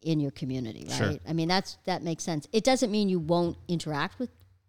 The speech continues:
Speaker 1: realtors from another board and you won't get to know them. And if you get involved with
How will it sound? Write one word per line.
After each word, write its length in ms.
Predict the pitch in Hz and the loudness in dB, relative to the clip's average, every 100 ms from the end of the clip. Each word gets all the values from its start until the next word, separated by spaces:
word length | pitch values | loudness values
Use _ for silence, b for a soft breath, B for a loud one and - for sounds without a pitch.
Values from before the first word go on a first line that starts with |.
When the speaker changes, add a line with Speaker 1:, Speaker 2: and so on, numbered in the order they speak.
| 208 | -6
Speaker 1:
realtors 320 | 214 233 226 | -6 -6 -8
from 100 | 208 | -6
another 240 | 208 202 | -4 -4
board 380 | 196 196 208 202 | -6 -4 -2 -2
and 100 | 175 | -2
you 60 | 160 | -2
won't 180 | 156 156 | -4 -4
get 140 | 151 | -8
to 100 | - | -8
know 200 | 147 156 | -8 -6
them. 260 | 190 240 254 B B B B - | -4 -4 -6 B B B B 0
And 380 | 175 311 180 185 | 4 4 4 2
if 140 | 170 | 0
you 60 | 170 | 0
get 120 | 170 | 2
involved 480 | 165 156 156 156 160 | 2 2 0 0 0
with 160 | 151 | -2